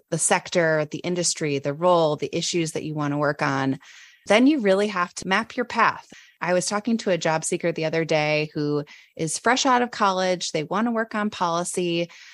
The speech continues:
They live in the Midwest, but they, they just haven't quite figured out what their home is. And what they're doing for themselves, which I think is really smart,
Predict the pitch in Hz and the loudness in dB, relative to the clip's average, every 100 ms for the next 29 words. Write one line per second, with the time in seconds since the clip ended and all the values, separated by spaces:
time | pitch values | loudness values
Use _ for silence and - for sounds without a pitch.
0 | - - - 170 160 156 156 - 180 208 | -20 -20 -2 2 2 2 -2 -4 0 2
1 | 240 233 202 180 156 147 156 - - - | 2 2 2 0 0 0 0 -6 -10 -14
2 | _ - 165 160 156 156 - _ 170 160 | _ -4 0 0 0 -2 -6 _ -4 0
3 | 220 - 202 190 190 - - 185 - 175 | 0 -2 -4 -2 -2 -4 -4 -4 -2 -4
4 | 165 160 156 151 - 143 151 151 156 135 | 0 0 0 -2 0 0 0 0 2 -2
5 | - - - - - - 185 180 - 190 | -4 -10 -14 -18 -6 0 2 2 0 -2
6 | 185 180 170 247 254 247 180 165 156 185 | 2 0 2 0 0 -2 -4 -4 -2 2
7 | 165 156 156 - 156 165 160 156 160 165 | 2 2 -2 -10 -8 -6 -6 -6 -2 0
8 | 165 156 - 160 139 135 | 0 -2 -2 0 0 -2